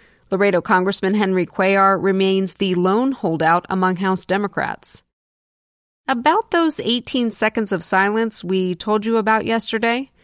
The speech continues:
well, U S Senator Ted Cruz slammed the media for reporting on the very pregnant pause that came before he answered a question about whether the president could pardon himself. In a series of tweets, Cruz claimed he did not struggle to respond,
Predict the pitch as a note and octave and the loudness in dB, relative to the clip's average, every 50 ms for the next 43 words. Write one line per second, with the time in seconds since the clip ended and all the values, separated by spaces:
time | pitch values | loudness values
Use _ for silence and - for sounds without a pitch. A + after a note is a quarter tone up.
0 | _ _ _ - E3 E3+ F#3 G3+ G3+ G3 - G#3+ G#3 G#3 F3+ F#3+ F#3 - - G#3+ | _ _ _ -6 -4 0 0 0 0 0 0 0 0 0 0 0 -4 -2 -2 -2
1 | F#3+ - - - A3 G#3+ G#3+ G3+ - - - F#3+ G3 G#3+ A#3 A3+ G3 F3+ F3+ F3+ | -4 -4 -4 -2 0 0 0 -2 -4 -4 -2 0 0 2 2 0 0 0 0 0
2 | F3 F3+ F3+ F3+ F#3 F3+ - F#3+ F#3+ E3+ F3+ F3+ - - - A3+ B3 A#3+ G#3+ F3+ | 0 2 0 0 0 -2 -2 -4 -2 -2 -2 -6 -6 -4 -2 -2 0 0 0 0
3 | E3 F3 F#3 F3+ F#3 E3 D#3 F3 G3+ G3+ G3 F#3+ F3+ - - G3+ F#3 F3 F#3 E3 | 0 0 0 0 -2 -2 0 0 0 2 2 0 0 -2 -2 -4 -2 -2 -4 -6
4 | - - - G3 F#3 F3+ F#3 G3 G3 - - - - - - - _ _ - - | -4 -2 0 2 2 2 2 0 -2 -6 -14 -18 -20 -20 -20 -20 _ _ -4 -4
5 | A#3 A#3 - C4 A#3 A#3+ A3+ A3+ A3 - A3 A3+ A3+ A#3 G#3 F3 F#3+ A3+ A3+ A3 | -4 0 2 2 2 2 2 0 0 2 2 2 2 2 0 0 0 0 0 0
6 | - A3 G3 G3 F#3 - - A3 G#3+ A3 - - - A#3 A#3 A3+ - F3 - F#3+ | -2 -2 -2 -2 -4 -2 -2 0 0 0 -2 -4 -2 -2 -2 -2 -4 -2 2 2
7 | F#3 F3+ E3+ F3+ G3 G3+ G3+ G3+ F3 F#3 F#3 F3+ F3 - - - F#3+ F#3+ F#3+ - | 2 2 2 0 0 2 0 0 0 0 -2 -2 -4 -4 -2 -2 -2 -2 0 -2
8 | G#3 G#3+ G#3 - - F#3+ - - - A#3 A3+ A3 G#3+ G3+ G3 G3 D#3+ - - - | -2 -2 -2 -4 -10 -12 -12 -6 0 0 2 2 2 0 0 -2 -2 -4 -4 -4
9 | C3+ A#2 A#2 - - - _ _ _ _ _ _ _ _ _ _ - A#3 B3 B3 | -4 -4 -4 -10 -14 -20 _ _ _ _ _ _ _ _ _ _ -2 2 2 2
10 | A#3+ - B3 B3 A#3+ A3+ G#3 G3+ F3+ - - - A3 A3+ A#3+ B3+ B3+ - - - | 2 2 2 2 4 4 2 0 -2 -4 -4 -2 0 0 0 -2 -4 -8 -12 -12
11 | - - B3 A#3 A#3 A3 - - - A#3+ A#3 A#3 A#3 A#3 A3+ - B3+ B3 B3 G#3 | -8 -2 0 0 0 0 -2 -2 -2 0 0 2 0 -2 -2 -2 -2 -2 -2 0
12 | B3 B3+ A3+ A#3+ B3+ C4 C#4 C4+ - - - F3+ E3+ - E3 E3 - E3 A#2 D#3+ | -2 -2 0 0 0 0 0 -2 -4 -4 -4 -4 -2 -2 -6 -6 -6 -6 -6 -6
13 | - - - F3 E3 E3 F3 F#3 G#3+ - | -8 -4 -2 0 2 2 0 0 -4 -6